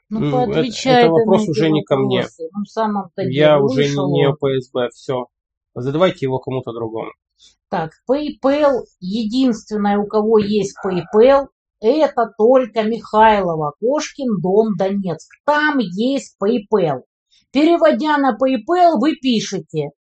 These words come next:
Speaker 1: Андрею или Володе, или котикам, и всё попадёт по назначению. Не пишите там, что ни попадя, достаточно написать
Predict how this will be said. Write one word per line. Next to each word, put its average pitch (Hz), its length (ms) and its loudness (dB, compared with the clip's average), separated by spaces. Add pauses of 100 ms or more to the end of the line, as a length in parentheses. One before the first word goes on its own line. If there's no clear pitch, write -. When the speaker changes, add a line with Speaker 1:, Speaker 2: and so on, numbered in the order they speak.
(280)
Speaker 1:
Андрею 254 1120 2 (380)
или 415 440 6
Володе, 247 880 4 (180)
или 440 300 6 (120)
котикам, 220 920 2 (100)
и 320 160 0
всё 339 580 4
попадёт 277 600 2 (160)
по 285 280 4
назначению. 247 800 0
Не 240 60 -2
пишите 330 500 -4
там, 240 160 0
что 285 240 -6
ни 254 140 2
попадя, 240 640 0
достаточно 349 680 0
написать 240 560 0